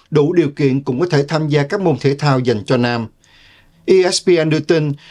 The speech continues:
Hội đồng Chủ tịch Hiệp hội đã biểu quyết với tỷ số là hai mươi trên không. Carly Robinson, giám đốc tổ chức Chiến dịch Nhân quyền, một tổ chức bảo vệ quyền lợi cho cộng đồng L G B T Q, đã chỉ trích chính sách mới của N A I A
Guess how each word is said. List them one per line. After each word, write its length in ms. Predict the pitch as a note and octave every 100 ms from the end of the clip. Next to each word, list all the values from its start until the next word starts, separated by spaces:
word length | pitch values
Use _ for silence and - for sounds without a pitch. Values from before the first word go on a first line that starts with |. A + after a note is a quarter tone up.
| -
Hội 200 | - E3+
đồng 240 | E3+ D3+ C#3
Chủ 120 | E3+ F3
tịch 200 | E3+ -
Hiệp 160 | D#3
hội 260 | D3 B2 B2+
đã 240 | C3 C#3
biểu 200 | C#3+ C#3+ C3
quyết 200 | F#3 A3+
với 120 | A3 G#3
tỷ 120 | C#3
số 280 | - D3+ G3+
là 140 | G#3
hai 200 | C#3+ D3
mươi 240 | D3 D3 C#3+
trên 160 | C#3+ B2
không. 300 | D3 C3+ B2 - _ _ _ _ _ _ -
Carly 380 | G3 F3+ F3 D#3
Robinson, 680 | D#3+ D3+ D#3 D3 E3 D3 C#3+ - -
giám 240 | F#3 A3
đốc 140 | A#3 B3
tổ 120 | - C#3
chức 240 | C#3+ A3 -
Chiến 240 | G#3 A#3+
dịch 160 | G3 -
Nhân 240 | E3 E3 C#3+
quyền, 300 | D#3 C#3 B2 - _
một 140 | F3+ F3
tổ 80 | F3+ F3+
chức 160 | B3+
bảo 180 | C3+ D3+
vệ 220 | D3+ C3+ C#3
quyền 220 | D#3 C3
lợi 220 | B2 A#2+
cho 100 | A#2
cộng 220 | C#3 C#3+ C#3
đồng 180 | B2+ A#2+
L 160 | C#3+
G 240 | C#3 D3+ C#3+
B 20 | C#3+
T 40 | C#3+ D3 -
Q, 220 | D#3 C#3+ - - _
đã 180 | F3 F3
chỉ 200 | F4 E3 C#3+
trích 160 | A#3+ - _ -
chính 160 | A3
sách 240 | A#3 A#3+ A3+
mới 260 | F3 A3
của 240 | A#3+ E3 D3 E3
N 60 | D#3+
A 160 | E3
I 140 | D#3+ D#3
A 420 | D3 D3+ F#2+ D3